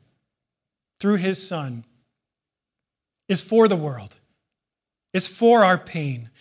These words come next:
It's for our suffering. It is for the barren. It is for the widow. It is for the hurting. It is for the marginalized. It is for everyone. God entered into the world and identified with our suffering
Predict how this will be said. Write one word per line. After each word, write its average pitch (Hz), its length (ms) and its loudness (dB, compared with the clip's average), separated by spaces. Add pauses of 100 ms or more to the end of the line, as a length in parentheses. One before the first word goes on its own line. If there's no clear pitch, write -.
(200)
It's 196 160 2
for 226 360 6
our 196 140 4
suffering. 180 500 -2
It 208 120 2
is 208 120 0
for 233 280 4
the 202 100 -2
barren. 190 460 -2
It 185 100 -2
is 202 140 -4
for 220 420 2 (220)
the 202 100 2
widow. 196 360 4
It 202 100 0
is 214 120 0
for 240 280 4
the 220 80 0
hurting. 208 420 2
It 190 80 0
is 196 80 0
for 240 420 2 (180)
the 220 60 2
marginalized. 208 640 4
It 240 60 4
is 254 220 2
for 208 340 2
everyone. 220 560 2 (260)
God 247 380 6
entered 247 380 2
into 247 340 2
the 220 100 4
world 226 280 2
and 214 80 0
identified 226 720 2
with 196 180 -2
our 185 100 4
suffering 156 600 -6